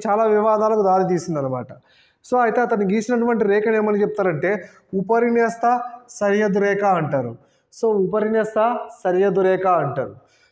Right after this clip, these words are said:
So అయితే ఈ ఉపరిన్యస్త సరిహద్దు రేఖ ఎక్కడెక్కడ ఉందంటే, ఇండియా,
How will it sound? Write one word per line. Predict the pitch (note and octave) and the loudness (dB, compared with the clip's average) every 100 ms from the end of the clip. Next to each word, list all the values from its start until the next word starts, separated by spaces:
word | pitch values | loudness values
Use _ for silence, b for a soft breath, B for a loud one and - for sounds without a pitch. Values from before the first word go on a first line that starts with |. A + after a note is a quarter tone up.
| - | -4
So | C4 B3 | 0 2
అయితే | A3+ C4 A3+ F3+ | 2 2 0 2
ఈ | C4 B3 | 2 2
ఉపరిన్యస్త | A3+ B3 B3 B3 B3 | 2 0 0 0 -2
సరిహద్దు | A#3+ G#3 A3+ A3 | -2 0 0 2
రేఖ | A3 A3 A3 A3 G#3+ | 0 0 0 2 0
ఎక్కడెక్కడ | G3 G#3+ A3 A3 | 0 -2 -2 0
ఉందంటే, | G3+ F#3+ D#3 E3+ G#3+ G#3 - _ _ _ _ _ _ _ _ _ _ _ _ _ _ _ _ _ _ _ _ _ _ - F3 | 0 0 0 -2 -2 -6 -16 _ _ _ _ _ _ _ _ _ _ _ _ _ _ _ _ _ _ _ _ _ _ -10 -2
ఇండియా, | F#3+ G3 | 0 2